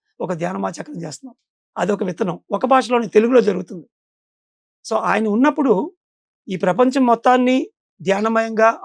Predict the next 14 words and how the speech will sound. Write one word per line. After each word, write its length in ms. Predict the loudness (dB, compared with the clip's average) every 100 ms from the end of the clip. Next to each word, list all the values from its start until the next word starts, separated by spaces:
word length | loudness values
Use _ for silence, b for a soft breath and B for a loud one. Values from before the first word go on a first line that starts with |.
| 2
ఆరోగ్యమయంగా, 600 | 2 2 0 -2 0 0
ఆనందమయంగా 560 | 0 -2 -4 -4 -6 -6
తీర్చిదిద్దడానికి 720 | -8 -10 -10 -6 -6 -6 -8 -10 -12 _ _ _ _ _
ఏవేవైతే 540 | 4 6 6 4 4 2
అవసరమో 580 | 0 -2 -4 -4 -6 _ _ _ _ -2
ఆయన 200 | 0 2
దగ్గరుండి 640 | 2 4 4 4 2 0 -4 _ _ _ _ _ _
ఒక 180 | -6 -6
కోడిగుడ్డు 480 | 2 4 4 2 4
మీద 180 | 4 4
వెంట్రుకలు 380 | 4 2 0
పీకినట్టు 500 | 0 -2 -4 -2 -2
ఏమీ 340 | 6 8 8 6
లేని 300 | 6 6